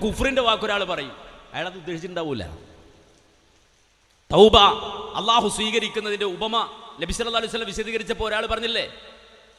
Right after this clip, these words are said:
ഒരാളെക്കുറിച്ച് പറഞ്ഞില്ലേ ഉപമയായി, ഒട്ടകം നഷ്ടപ്പെട്ട ഒരാളെക്കുറിച്ച്.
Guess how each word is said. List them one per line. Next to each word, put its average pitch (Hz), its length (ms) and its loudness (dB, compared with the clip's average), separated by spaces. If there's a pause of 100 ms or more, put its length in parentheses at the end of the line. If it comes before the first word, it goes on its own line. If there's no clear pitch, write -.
(160)
ഒരാളെക്കുറിച്ച് 233 500 2
പറഞ്ഞില്ലേ 226 320 0
ഉപമയായി, 214 560 2 (800)
ഒട്ടകം 226 400 -2
നഷ്ടപ്പെട്ട 226 440 -2
ഒരാളെക്കുറിച്ച്. 208 560 -2